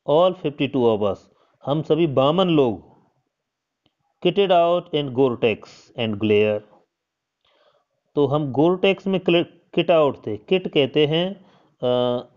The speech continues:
अपने जो कपड़े वगैरह होते हैं, विशेष तरह के कपड़ों का जो बंडल है हमारा, जो बैग है, वो किट है। तो हम kitted out Gore-Tex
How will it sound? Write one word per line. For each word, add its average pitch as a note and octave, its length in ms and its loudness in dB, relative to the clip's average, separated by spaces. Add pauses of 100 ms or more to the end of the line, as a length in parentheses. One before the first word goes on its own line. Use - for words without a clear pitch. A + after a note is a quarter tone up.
अपने D3 300 0
जो D3+ 120 2
कपड़े C#3+ 480 2
वगैरह C3+ 300 2
होते B2+ 240 -2
हैं, C3+ 60 -4
विशेष B2+ 320 -4
तरह B2+ 180 2
के C3 80 -6
कपड़ों B2 380 0
का B2+ 220 0
जो B2+ 500 -4 (120)
बंडल A#2+ 360 0
है A#2+ 140 0
हमारा, A2+ 340 0
जो A#2+ 140 -2
बैग A2+ 280 0
है, A#2+ 100 -4
वो C3 100 -2
किट C#3 280 -4
है। G2 260 -8 (320)
तो B2+ 60 -2
हम B2 60 -4
kitted D3+ 320 0
out D3+ 240 0
Gore-Tex D3 480 2